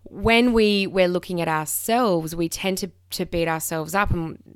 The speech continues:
th-, this kind of judgment comes with a whole stack of,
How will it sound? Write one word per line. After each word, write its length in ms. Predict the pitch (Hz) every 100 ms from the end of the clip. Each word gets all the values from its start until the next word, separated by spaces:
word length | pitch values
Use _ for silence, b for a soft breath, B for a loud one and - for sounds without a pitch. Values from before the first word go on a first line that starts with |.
| - _ _
th-, 180 | 180 170 -
this 160 | 165
kind 200 | - 165
of 140 | 160 156
judgment 560 | 190 220 - 190 156
comes 240 | - 170 160
with 120 | 165
a 40 |
whole 320 | 165 - 170 165
stack 460 | - 170 160 -
of, 260 | 160 151